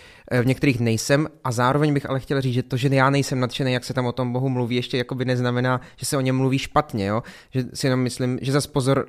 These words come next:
jako ať pak nejsme nějaká prostě, eh, bublina, ve které máme pocit, že tak, jak o Bohu přemýšlíme v tuhle chvíli, my je to správně. Já si myslím, že jako ty, to přemýšlení právě má být různý a že i ta knížka ukazuje, že to přemýšlení sice jako v něčem podobný,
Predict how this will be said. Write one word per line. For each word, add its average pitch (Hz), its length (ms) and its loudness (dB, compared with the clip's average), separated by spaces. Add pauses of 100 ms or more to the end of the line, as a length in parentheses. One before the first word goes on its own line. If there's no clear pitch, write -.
jako 127 420 -2 (120)
ať - 120 -2 (140)
pak 135 140 2
nejsme 135 320 2
nějaká 127 340 2
prostě, 127 540 -2 (360)
eh, 123 140 -4
bublina, 135 640 4
ve 135 100 2
které 135 240 0
máme 127 200 4
pocit, 127 280 -6
že 131 100 -2
tak, 131 200 -4
jak 131 120 -4 (280)
o 139 100 2
Bohu 135 200 4
přemýšlíme 135 540 -2
v - 60 -6
tuhle 139 220 -2
chvíli, 135 240 -2
my 127 120 0
je 127 80 2
to 127 120 -8
správně. 131 440 0
Já 110 40 0
si 127 120 -6
myslím, 120 240 -6
že 120 60 -2
jako 120 280 -2 (400)
ty, 127 120 -2 (280)
to 139 100 2
přemýšlení 139 460 2
právě 127 260 2
má 131 220 2
být 170 220 -2
různý 113 380 0
a 104 80 -2
že 117 100 -4
i 107 100 -4
ta 135 120 -4
knížka 139 400 -2
ukazuje, 110 520 0 (300)
že - 80 -18
to 139 100 0
přemýšlení 131 540 2
sice 135 300 -4
jako 131 220 -2
v 135 60 -4
něčem 139 280 -2
podobný, 120 520 0